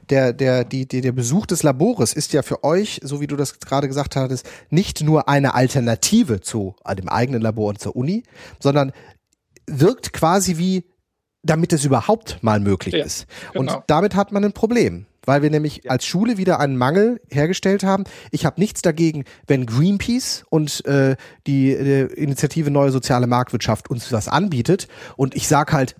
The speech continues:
Speaker 1: hey, das ist eine Sache von vielen, das nehmen wir mal mit rein, das,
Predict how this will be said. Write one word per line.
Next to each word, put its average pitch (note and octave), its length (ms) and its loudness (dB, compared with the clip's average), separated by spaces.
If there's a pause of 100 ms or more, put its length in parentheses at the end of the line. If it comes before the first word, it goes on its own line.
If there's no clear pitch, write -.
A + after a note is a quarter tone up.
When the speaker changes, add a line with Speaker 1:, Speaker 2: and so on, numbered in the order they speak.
Speaker 1:
hey, G2+ 380 -6
das - 160 -6
ist - 180 -6
eine D3 220 2
Sache C#3 180 0
von A2 180 -4
vielen, F3 340 0
das A2+ 180 -4
nehmen A2+ 140 0
wir A2+ 80 2
mal G#2 120 0
mit G#2 200 -4
rein, E3 220 2
das, - 180 -6